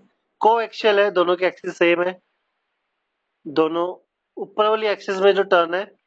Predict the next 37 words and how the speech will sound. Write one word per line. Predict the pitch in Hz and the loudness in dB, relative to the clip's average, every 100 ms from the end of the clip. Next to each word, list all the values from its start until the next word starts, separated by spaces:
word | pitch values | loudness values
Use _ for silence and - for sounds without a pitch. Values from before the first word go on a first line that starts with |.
| _ _ | _ _
वो | 165 | -2
कितने | 170 175 180 | -2 0 0
हैं | 170 | 0
बच्चों, | 165 202 | -2 -2
एन | 160 139 | -2 -4
टू। | 127 117 _ _ _ _ _ _ _ | -10 -14 _ _ _ _ _ _ _
अगर | 208 226 277 | -4 -2 -6
आप, | 254 _ _ | -10 _ _
पहले | 220 220 247 | -4 -2 -2
आपने | 240 240 240 | -4 -6 0
क्या | 233 226 | 2 2
किया | 220 220 | 2 2
था, | 233 | 2
कॉइल | 240 214 208 220 | 2 2 2 0
पास | 196 190 - | -2 -2 -2
पास | 208 196 | -4 0
रखी | 175 - 160 | -2 2 2
हुई | 147 | 2
थी, | 151 143 - _ _ _ - - | 0 -2 -4 _ _ _ -16 -6
ठीक | 196 | 0
है, | 240 240 _ _ _ | 0 -2 _ _ _
इस | 196 196 | -2 2
बार | 214 226 | 0 0
क्या | 226 220 | 0 0
किया | 214 214 | 2 2
हुआ | 208 | 2
आपने, | 196 202 220 247 _ _ - | 0 -6 -10 -12 _ _ 0
एक | 202 202 | 0 2
के | 233 | 4
ऊपर | 233 233 226 | 4 2 2
एक | 220 214 | 0 2
coil | 220 208 | 0 0
रखी | 165 - | -8 -6
हुई | 170 | -4
है। | 160 | 0
अगर | 165 190 208 | 0 -2 -4
मैं | 196 | -4